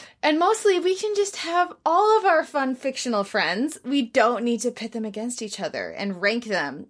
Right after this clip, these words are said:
Um, but Korra is immediately so endearing, so identifiable, so clear. I always think of friend of the podcast, Caroline Sita, when I think of Korra, because, uh,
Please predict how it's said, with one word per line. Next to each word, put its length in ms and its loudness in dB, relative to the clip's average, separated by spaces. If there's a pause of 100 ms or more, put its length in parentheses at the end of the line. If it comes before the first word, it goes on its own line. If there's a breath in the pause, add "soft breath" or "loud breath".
(120)
Um, 420 2
but 320 0
Korra 420 2
is 140 0
immediately 880 0
so 880 2 (240)
endearing, 840 -2
so 240 -4
identifiable, 1080 -2
so 600 -4 (240)
clear. 600 -4 (440 loud breath)
I 180 2
always 340 4
think 360 -4
of 480 -4
friend 440 -4
of 260 -6
the 80 -12
podcast, 500 -8
Caroline 320 -8
Sita, 420 -10 (240 soft breath)
when 140 -10
I 80 -4
think 260 -14
of 160 -12
Korra, 340 -8
because, 480 -10 (120)
uh, 140 -10